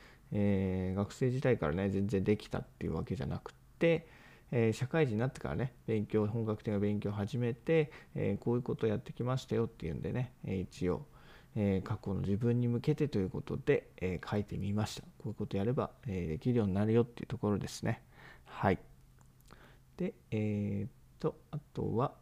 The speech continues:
あれですね、昨日シーエヌエヌ見てて、あのー、思ったんですけど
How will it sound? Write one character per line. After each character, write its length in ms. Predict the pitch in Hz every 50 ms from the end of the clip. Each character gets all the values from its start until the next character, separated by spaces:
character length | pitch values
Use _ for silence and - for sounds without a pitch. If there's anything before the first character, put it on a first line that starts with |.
| - -
あ 200 | 117 110 104 101
れ 80 | 117
で 40 | 123
す 140 | 120 - -
ね、 120 | 78 76 -
昨 140 | - - 143
日 380 | 156 180 202 220 196 185 - - - - - - -
シ 240 | - - - - 156 170
ー 120 | 185 190
エ 40 | 185
ヌ 80 | 185
エ 80 | 180 170
ヌ 60 | 147 107
見 100 | 107 104
て 100 | - -
て、 200 | - - - - - -
あ 140 | - - 107
の 520 | 113 110 107 104 101 104 104 101 95 - - - - -
ー、 40 | 113
思 80 | 120
っ 40 | 123
た 100 | - -
ん 60 | 60
で 40 | -
す 80 | - -
け 60 | 85
ど 300 | - 117 95 65 135